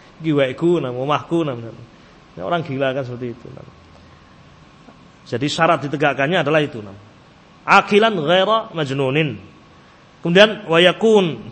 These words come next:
balighan ghaira sabiyyin. Baligh ghaira sabi.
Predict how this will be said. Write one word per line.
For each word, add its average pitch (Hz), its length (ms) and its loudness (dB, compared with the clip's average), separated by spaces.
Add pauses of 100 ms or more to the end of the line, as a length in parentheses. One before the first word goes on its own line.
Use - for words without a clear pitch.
balighan 220 640 6
ghaira 196 240 4
sabiyyin. 165 560 -4 (320)
Baligh 175 400 2 (240)
ghaira 175 240 4
sabi. 147 480 -4